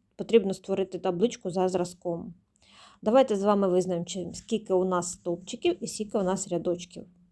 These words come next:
Порахувавши, ми бачимо, що у нас два рядочки і п'ять стовпчиків. Будемо з вами працювати за допомогою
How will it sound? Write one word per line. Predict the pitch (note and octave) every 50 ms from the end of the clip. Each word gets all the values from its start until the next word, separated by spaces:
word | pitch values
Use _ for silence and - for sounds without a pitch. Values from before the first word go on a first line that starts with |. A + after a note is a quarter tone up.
| _ _
Порахувавши, | - G#3+ G#3 G#3 G#3 - A3 G#3 G#3+ G3+ G3 - - F#3 F#3
ми | F#3
бачимо, | F3+ F3+ F#3 F3 F3 - F3+ E3+
що | - - F#3 F#3
у | F#3+
нас | F#3+ F3+ F3
два | D#3+ E3+ F#3 F#3 F3 E3+
рядочки | F3 E3+ E3 F3 F#3+ B3+ - - - F4+ F#4 F#4+ F#4 - _ _ -
і | A#3 G#3+
п'ять | G#3+ - F#3+ F3+ F#3 F#3 F#3+
стовпчиків. | - - F#3+ E3+ F3 F3 - - - - - - - - - - - _ _ _ - - - - - - - - - - - - _
Будемо | - F#3+ C4+ D#4 C#4+ D#4+ D4+ C#4+ B3+
з | A3+
вами | A3+ A3 G#3+ G#3+
працювати | G#3 G#3 G3+ F#3+ G3 - F#3+ E3+ D#3+ F3 F3 E3+ E3+ - B3+ D4+ F4+ F#4 - - _ _ _ -
за | A3 F#3 G3
допомогою | F#3 G3+ F#3 F3+ F#3+ F#3+ G3 G3 G3 F#3+ F3+ F3+ F3+ F3 F3 E3+ E3+ E3+ F3